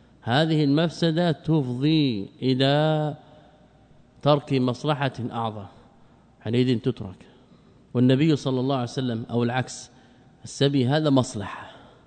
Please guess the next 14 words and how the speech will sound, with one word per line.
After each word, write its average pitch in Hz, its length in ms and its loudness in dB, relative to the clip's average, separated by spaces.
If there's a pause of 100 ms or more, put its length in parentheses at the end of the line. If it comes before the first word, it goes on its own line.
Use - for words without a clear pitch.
(140)
السبي 139 440 0
فيه 131 300 2
مصلحة، 107 460 -2 (440)
لكن 127 260 2
سيفضي 135 560 2
إلى 123 120 4
ماذا؟ 113 340 2 (420)
إلى 120 200 2
الوقوع 120 460 2
في 123 160 0
مفسدة 120 760 0
أعظم، 107 360 -6 (320)
حينئذ 117 440 0
يترك، 117 440 -2